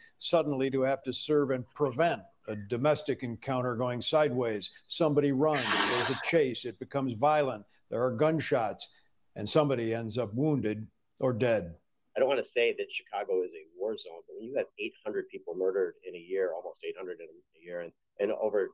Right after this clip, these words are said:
Speaker 2: two thousand people shot on a yearly basis, that, that is a, uh, that's a rough environment. And our officers are out there on the front lines.
Speaker 1: John Garrido was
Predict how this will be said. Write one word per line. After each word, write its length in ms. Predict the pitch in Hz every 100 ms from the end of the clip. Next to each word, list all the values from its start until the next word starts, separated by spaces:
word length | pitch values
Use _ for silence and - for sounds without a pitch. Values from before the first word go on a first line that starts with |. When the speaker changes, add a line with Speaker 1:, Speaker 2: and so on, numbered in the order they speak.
| -
Speaker 2:
two 180 | 131 123
thousand 340 | 98 101 92
people 260 | - 95 82
shot 400 | - 101 104 92 _ _ _ -
on 160 | 95 92
a 20 |
yearly 440 | 90 95 110 98 80
basis, 480 | 98 123 123 85 - _ _ _ _ _ _ _ -
that, 280 | 117 139 - _ _ _ _ _ 107
that 220 | 120 -
is 260 | 117 107
a, 280 | 101 104 101
uh, 240 | 95 92 87 _ _ _ _ _ 110
that's 180 | 123
a 40 | 120
rough 260 | 117 110
environment. 520 | 104 92 101 95 78 - _ _ 113
And 200 | 110 104
our 180 | 113
officers 340 | 120 123 104 98
are 80 | 98
out 160 | 104
there 140 | 92 90
on 80 |
the 80 | 82 _
front 240 | 95 -
lines. 340 | 101 107 92 80 _ _ 113
Speaker 1:
John 260 | 165 185
Garrido 480 | 151 151 156 135 123
was 240 | 123 127